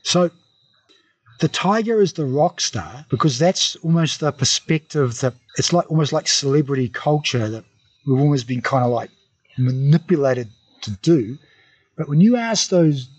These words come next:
if I take ten of those kids or twelve of those kids, what their favorite animal, only maybe two of them would say tiger, 'cause they're not influenced. They're not sitting there going, "Oh,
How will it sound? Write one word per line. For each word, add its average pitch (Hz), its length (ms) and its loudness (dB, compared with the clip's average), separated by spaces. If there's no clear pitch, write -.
if 135 120 -6
I 175 120 2
take 160 320 -4
ten 170 260 0
of 160 80 0
those 131 240 0
kids 139 300 0
or 127 40 -6
twelve 143 220 -2
of 131 60 0
those 120 160 -2
kids, - 280 -2
what 147 140 -2
their 139 100 0
favorite 131 480 -4
animal, 131 420 0
only 208 140 0
maybe 139 320 0
two - 180 2
of 139 60 4
them 104 140 -4
would 98 100 -12
say 104 340 -10
tiger, 117 380 -12
'cause 127 140 0
they're 143 160 2
not 147 260 0
influenced. 135 560 0
They're 165 100 2
not 170 180 2
sitting 160 320 0
there 156 460 -2
going, 139 360 0
"Oh, 214 200 2